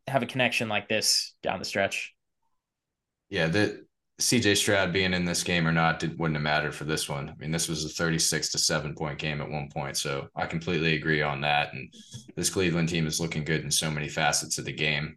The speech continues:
Speaker 2: Um, you know, even though it was the combination of Case Keenum and Davis Mills here, the, what they were able to do for three quarters against this Texans offense is still,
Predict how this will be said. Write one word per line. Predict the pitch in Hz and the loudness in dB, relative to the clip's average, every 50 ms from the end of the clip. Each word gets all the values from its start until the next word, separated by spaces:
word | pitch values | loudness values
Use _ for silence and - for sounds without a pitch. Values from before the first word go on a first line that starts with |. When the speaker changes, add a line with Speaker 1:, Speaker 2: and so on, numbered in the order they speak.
| - - | -12 -10
Speaker 2:
Um, | 64 60 55 - - - | -8 -8 -10 -10 -12 -10
you | - 90 | -6 -4
know, | 85 85 | 0 0
even | 85 101 90 90 | 2 2 2 2
though | 90 90 82 | 2 2 2
it | 78 | 2
was | 90 87 82 80 | 2 2 0 0
the | 78 | -2
combination | 78 - 85 82 80 78 80 82 78 - - 71 | -2 0 2 2 2 2 0 0 0 0 -2 -4
of | - - | -6 -4
Case | - 85 80 80 - - | -2 0 0 0 0 -2
Keenum | 85 82 80 80 78 | -2 0 0 0 0
and | 76 73 | -2 0
Davis | 80 78 78 69 71 - - | 0 0 0 0 -2 -4 -4
Mills | 76 78 78 76 - - | -2 -2 0 0 0 0
here, | 80 78 80 76 73 | 0 2 2 2 0
the, | 71 67 65 - - - - - - _ _ | -2 -4 -4 -6 -10 -16 -18 -18 -20 _ _
what | - 82 82 | -6 -4 0
they | 82 87 85 | 2 2 4
were | 82 82 | 6 6
able | 85 82 82 80 | 4 4 2 2
to | 78 | 0
do | 73 71 82 80 80 78 | 0 0 2 2 2 2
for | 76 - - 82 80 78 76 76 76 76 | 2 0 0 0 2 2 2 2 0 0
three | - - 82 80 78 | -2 -2 -2 -2 -2
quarters | - - 80 78 78 78 76 76 78 | -2 0 0 0 2 0 0 0 -2
against | 78 76 76 76 - | -2 -2 -2 -2 -2
this | - 73 - | 0 0 -2
Texans | - - 76 73 - - 73 69 | 0 0 0 0 -2 -2 -2 -2
offense | 78 76 76 - - 76 73 - | 0 0 0 0 -2 -4 -4 -4
is | - - - | -4 -4 -2
still, | - 82 80 78 76 - - | -2 0 0 0 -2 -4 -8